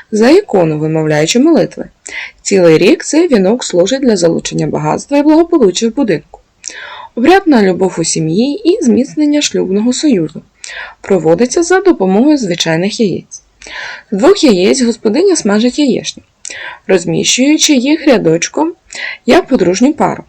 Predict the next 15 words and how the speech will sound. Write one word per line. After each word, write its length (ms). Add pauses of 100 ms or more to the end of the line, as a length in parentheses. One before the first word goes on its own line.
(340)
Кругла 340
яєчня 540
і 60
сковорідка 680
позначають 680
сонце 360
і 40
гладку 760 (1000)
життя, 500 (260)
без 300
кутів. 440 (720)
Страви 440
підсолювали 720
четверговою 680
сіллю 400